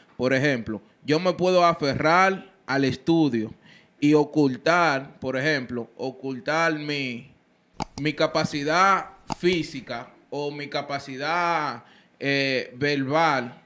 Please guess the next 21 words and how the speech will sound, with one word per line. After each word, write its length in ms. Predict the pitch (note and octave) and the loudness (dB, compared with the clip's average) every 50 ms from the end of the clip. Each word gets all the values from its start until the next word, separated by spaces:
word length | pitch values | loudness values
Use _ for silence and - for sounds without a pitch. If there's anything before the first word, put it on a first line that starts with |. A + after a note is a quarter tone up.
| _ _ _ _ _ _ - | _ _ _ _ _ _ -8
a 180 | - C#3 C#3 C#3 | -6 -6 -4 -4
través 380 | C#3 C3+ C3 C3+ C3+ C3+ B2 | -4 -4 -4 -4 -6 -6 -6
de 360 | C3 B2 B2 C#3 E3 F#3 F#3 | -8 -8 -4 -2 0 0 0
eso. 220 | - - - A#2 - _ _ _ _ _ _ _ _ _ _ _ _ _ _ _ - | -2 -4 -8 -16 -20 _ _ _ _ _ _ _ _ _ _ _ _ _ _ _ -2
Por 180 | C3+ C#3 D3+ | 0 2 4
ejemplo, 540 | D3+ D3 E3 E3+ D#3+ C3+ B2 - A2+ A2 - - - | 4 4 4 4 4 4 2 0 -4 -4 -6 -8 -4
otro 280 | - C#3 C#3+ - E3 F3 | 0 0 2 2 0 0
más 160 | F3 E3+ D3+ | 2 2 0
ejemplo 280 | D3 D#3 C#3+ C3+ C#3 A#2+ | 0 0 -2 -2 -4 -2
para 220 | C3+ C3 B2+ A#2 | -2 -2 -2 -4
que 60 | A#2+ B2+ | -6 -10
ustedes 220 | A2+ - C3 B2 | -10 -10 -12 -6
puedan 400 | D3 D3+ D#3 D3 C#3+ C3 B2 A#2 - _ _ _ _ _ | -4 -2 -2 -2 -2 -4 -6 -14 -20 _ _ _ _ _
fluir 340 | _ - C#3 C#3+ C#3+ D3+ D3+ | _ -4 0 2 2 4 2
en 100 | D#3 D3+ | 2 2
la 100 | C#3+ C#3+ | 2 2
idea. 380 | C3 B2 A#2+ A#2 A2+ A2 G#2+ - - _ - - _ _ | 2 2 2 2 2 0 -2 -6 -10 _ -20 -20 _ _
Yo 120 | - D#3 F3 | 4 4 6
me 140 | G#3 G3+ | 4 2
puedo 200 | G3 - G3 G3 | 2 2 2 4
aferrar, 800 | G3 F#3 F#3+ F3+ E3 D#3 E3+ F3+ F#3 G3+ G3+ G3+ G3 - - - | 2 2 2 0 0 2 2 4 4 4 4 2 0 -6 -14 -20